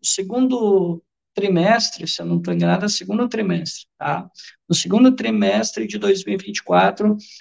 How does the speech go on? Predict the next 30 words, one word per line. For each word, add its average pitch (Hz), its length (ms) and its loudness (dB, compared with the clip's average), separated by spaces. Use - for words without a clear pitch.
há 117 480 6
uma - 440 -2
previsão 208 520 4
da 220 140 -2
inflação 202 580 0
chegar 196 440 4
a 202 40 2
duzentos 196 520 0
e - 20 -4
sessenta 220 380 -2
por - 180 -8
cento, 165 440 0
tá? - 400 -2
E 170 100 2
chegar 190 440 6
ali 202 260 2
mensal 202 1120 0
a 220 160 0
vinte 214 360 -4
por 190 160 -2
cento, 190 580 -2
talvez 185 500 0
um 185 100 -4
pouquinho 175 460 0
mais, - 480 0
tá? 202 360 0
E, 208 100 4
cara, 208 540 2
ah, 170 840 4
vai, 196 760 4